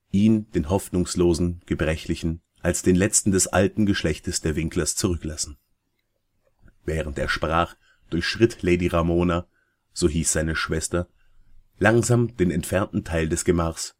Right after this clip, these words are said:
und verschwand, ohne meine Anwesenheit beachtet zu haben.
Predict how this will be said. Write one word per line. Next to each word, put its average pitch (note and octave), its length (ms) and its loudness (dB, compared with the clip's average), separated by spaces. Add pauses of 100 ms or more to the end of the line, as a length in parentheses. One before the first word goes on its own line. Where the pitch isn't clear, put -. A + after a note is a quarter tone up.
(140)
und E2+ 140 -6
verschwand, F2+ 560 0
ohne F#2 220 2
meine D#2 240 -4
Anwesenheit D#2+ 720 -4 (180)
beachtet - 420 -8
zu C2+ 200 -6
haben. - 200 -10